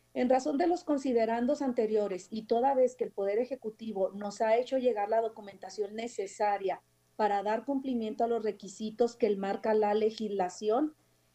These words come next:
quienes integramos este cuerpo colegiado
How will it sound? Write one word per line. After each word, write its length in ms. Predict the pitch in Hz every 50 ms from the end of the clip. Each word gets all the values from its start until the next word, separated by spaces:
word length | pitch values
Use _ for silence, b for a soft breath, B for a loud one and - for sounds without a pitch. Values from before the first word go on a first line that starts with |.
| _
quienes 320 | - 262 262 247 254 247 -
integramos 560 | 247 240 240 240 233 240 247 254 269 302 311
este 220 | 302 285 - 311
cuerpo 300 | 294 - 277 277 - 294
colegiado 720 | 294 294 262 240 226 226 - 226 214 214 214 226 247 269 262